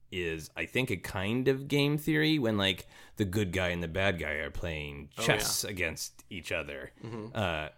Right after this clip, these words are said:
Speaker 1: is that game theory?
Speaker 2: I think that it is. I mean, it is, it is more pure strategy.
Speaker 1: Okay.
Speaker 2: And so if we expect that they're both experts and they're like, "I'm gonna do the D-, D-, Duchovny defense, and
Speaker 1: <laughs>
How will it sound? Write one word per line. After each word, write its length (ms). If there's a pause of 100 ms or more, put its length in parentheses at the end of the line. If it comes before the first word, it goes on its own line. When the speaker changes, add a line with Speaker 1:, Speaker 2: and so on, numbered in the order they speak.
(360)
Speaker 1:
is 140
that 160
game 200
theory? 340 (800)
Speaker 2:
I 560 (600)
think 240
that 140
it 100
is. 300
I 40
mean, 180
it 100
is, 260
it 120
is 120
more 180
pure 320
strategy. 680 (280)
Speaker 1:
Okay. 200
Speaker 2:
And 220
so 160
if 100
we 120
expect 400
that 100
they're 140
both 440
experts 580
and 120
they're 120
like, 240
"I'm 100
gonna 160
do 220
the 260 (280)
D-, 180 (300)
D-, 240 (140)
Duchovny 500
defense, 600
and 200
Speaker 1:
<laughs> 40